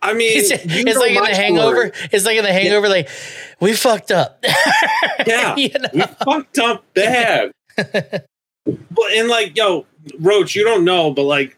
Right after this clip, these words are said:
Speaker 1: Burley, you know my backstory.
Speaker 2: Yeah.
Speaker 1: And so, like, I don't do well in those situations, so I just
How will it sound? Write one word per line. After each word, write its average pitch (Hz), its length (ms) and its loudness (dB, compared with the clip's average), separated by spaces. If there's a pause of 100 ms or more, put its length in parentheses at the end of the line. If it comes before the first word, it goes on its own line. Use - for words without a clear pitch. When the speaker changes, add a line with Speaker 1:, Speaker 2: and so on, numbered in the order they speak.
Speaker 1:
Burley, 196 340 4
you 185 200 -2
know 220 180 0
my 151 180 -2
backstory. 151 840 0
Speaker 2:
Yeah. 175 300 2
Speaker 1:
And 131 80 0
so, 170 100 0
like, 151 340 2
I 143 100 0
don't 190 360 0
do 208 200 -4
well 180 360 2
in 151 100 0
those 170 220 0
situations, 190 880 0
so 139 120 0
I 180 120 0
just 190 260 -2